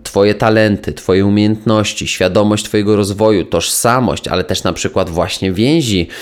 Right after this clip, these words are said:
e, przyjaźni, miłości, które nadają codzienności jakąkolwiek wartość, to teraz to wszystko nadaje wartość twojej codzienności.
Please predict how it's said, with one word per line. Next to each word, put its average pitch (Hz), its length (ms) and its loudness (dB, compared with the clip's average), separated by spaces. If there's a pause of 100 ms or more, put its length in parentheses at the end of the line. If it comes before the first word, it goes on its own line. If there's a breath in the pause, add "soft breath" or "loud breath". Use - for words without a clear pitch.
(240 loud breath)
e, 85 300 0
przyjaźni, 92 520 0
miłości, 90 460 0
które 95 220 -4
nadają 95 380 0
codzienności 101 600 0
jakąkolwiek 101 600 -2
wartość, - 640 -2
to - 80 -4
teraz - 320 -2 (1200 loud breath)
to 143 180 2
wszystko 107 560 0
nadaje 110 480 2
wartość 107 540 -2
twojej 95 340 0
codzienności. 90 800 -2